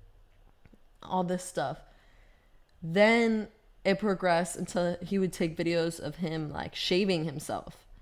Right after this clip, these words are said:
And that one, it's still kinda hard for me to understand, but that was, like, part of his sexual, like, ritual, I guess. But he just completely loved being humiliated, and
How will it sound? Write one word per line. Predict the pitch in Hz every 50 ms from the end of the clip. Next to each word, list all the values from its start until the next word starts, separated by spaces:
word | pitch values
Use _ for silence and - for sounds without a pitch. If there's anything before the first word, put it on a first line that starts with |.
| - - - - - _ _ - _ _ _
And | - 180 185 185 185 185 175 170 - - -
that | 170 160 185 180 185 196
one, | 220 233 247 247 247 240 214 -
it's | 165 -
still | - - - 185 180
kinda | 175 - 170 151 147 156
hard | 170 139 135 135 -
for | 147
me | 143 147
to | 147 131
understand, | 143 151 151 143 - - 185 180 170 165 156
but | 151 156
that | - 175
was, | 175 190 185 -
like, | 190 180 165 151
part | - - 175 170 170
of | 170 160 -
his | 180 165 160 160 151
sexual, | - - - 151 156 - - - 165 156 151 151 147
like, | 143 - - - - -
ritual, | 156 147 156 160 - - 185 180 180 180 180 -
I | 135
guess. | 160 - 165 165 160 196 190 - - - - - - - - - - _ _ _ - -
But | 208 196
he | 220 220
just | 196 220 226 - -
completely | - 240 240 - 254 254 254 269 262
loved | 240 214 202 208 226 233 220 -
being | 220 226 240 240 247
humiliated, | 233 240 226 233 233 254 254 220 180 156 151 151 151 - - -
and | - 165 165 160 165 165 165 165 165 165 160 -